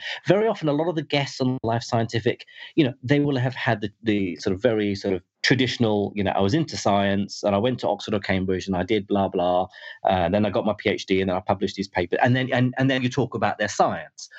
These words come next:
Or sometimes they have, the science is probably not that earth-shattering, but they have a remarkable life story journey. Um, with, with Demis Hassabis, I think it's both, because, you know, the guy is,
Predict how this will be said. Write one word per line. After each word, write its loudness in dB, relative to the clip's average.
Or 4
sometimes 0
they 0
have, -2
the 6
science 2
is 0
probably 0
not 0
that -4
earth-shattering, 0
but 0
they 0
have -2
a 2
remarkable 0
life 2
story 0
journey. 0
Um, 2
with, 4
with 0
Demis 0
Hassabis, 0
I -10
think -2
it's -6
both, -4
because, -4
you 2
know, 0
the -6
guy -2
is, 0